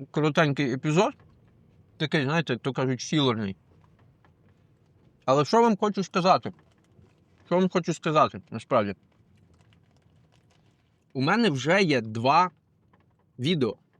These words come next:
Два відео. Справжніх. З моїм стендапом. Повноцінних два відео.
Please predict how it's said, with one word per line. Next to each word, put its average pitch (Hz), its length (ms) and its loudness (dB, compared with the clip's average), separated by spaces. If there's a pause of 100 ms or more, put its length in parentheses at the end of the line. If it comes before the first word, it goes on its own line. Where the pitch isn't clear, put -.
(1700)
Два 131 380 0
відео. 113 460 -4 (1200)
Справжніх. 120 760 0 (840)
З 113 100 -10
моїм 135 320 -2
стендапом. 139 640 0
Повноцінних 135 1000 0
два 123 500 2 (320)
відео. 120 480 -4